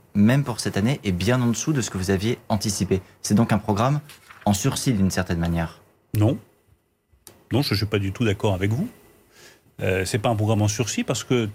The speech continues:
Speaker 2: tout ce que nous avons fait face aux différentes crises a montré son efficacité.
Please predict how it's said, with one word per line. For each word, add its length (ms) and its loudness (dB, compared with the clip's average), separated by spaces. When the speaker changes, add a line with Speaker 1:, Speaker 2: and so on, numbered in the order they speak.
Speaker 2:
tout 100 0
ce 140 -2
que 120 -4
nous 140 0
avons 240 0
fait 320 -2
face 540 -6
aux 160 -2
différentes 480 -2
crises 400 -2
a 380 0
montré 440 2
son 240 0
efficacité. 640 -4